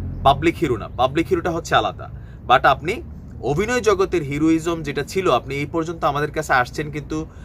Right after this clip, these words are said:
ভালো বানাইছেন, খারাপ বানাইছেন, কনটেন্ট বানাইছেন, আপনি আপনার একটা স্টেবিলিটি নিয়ে নিছেন। এখন আপনার উচিত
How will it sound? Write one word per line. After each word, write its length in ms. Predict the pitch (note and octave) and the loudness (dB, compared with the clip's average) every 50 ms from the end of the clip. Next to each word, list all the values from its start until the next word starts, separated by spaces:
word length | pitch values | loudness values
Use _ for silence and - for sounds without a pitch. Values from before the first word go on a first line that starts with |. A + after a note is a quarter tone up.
| - - - | -16 -14 -10
ভালো 320 | G#2+ A#2 C#3 D3+ E3 F3+ F3+ | -2 4 4 6 6 6 4
বানাইছেন, 480 | F3 E3+ E3 E3 D#3+ D3+ - E3 D#3 | 4 2 2 2 0 -4 -4 -6 -8
খারাপ 280 | D3 - D3 C3+ D3 D3 | -4 2 4 4 4 4
বানাইছেন, 400 | C#3 D3+ D3 D3+ D3 - D#3 C#3+ | 2 0 -2 -2 -2 -6 -8 -8
কনটেন্ট 440 | C#3 C#3 C3+ C3 C3 D#3 D#3 D3 B2+ | -4 -4 -4 -4 -4 -6 -6 -2 2
বানাইছেন, 420 | B2 B2 B2+ C3+ C#3+ - F3 D#3+ | 2 4 4 2 -2 -4 -2 -2
আপনি 220 | C#3 - - C3+ C3 | -2 -2 -2 -4 -8
আপনার 220 | B2 - C#3+ C3+ | -6 -6 -6 -8
একটা 220 | B2+ - D3 C#3+ | -6 -4 -4 -6
স্টেবিলিটি 580 | B2+ - - C#3 C3+ C3+ D3+ D#3+ D#3+ D3+ F3+ E3+ | -6 -6 -4 0 0 0 2 0 0 0 -2 -2
নিয়ে 220 | C#3+ C3+ C#3 C#3+ | -2 0 0 2
নিছেন। 320 | B2+ A#2 G2 - - E2+ - - - - - - - - - - | 0 0 -4 -6 -10 -12 -12 -14 -14 -14 -14 -14 -14 -14 -8 -2
এখন 300 | - E3 - - B3 A#3+ | -2 -2 0 2 4 4
আপনার 300 | G3+ E3 - - A#2 A2 | 4 4 4 0 -4 -4
উচিত 280 | G#2 G2+ - - - - | -4 -6 -4 -4 -4 -4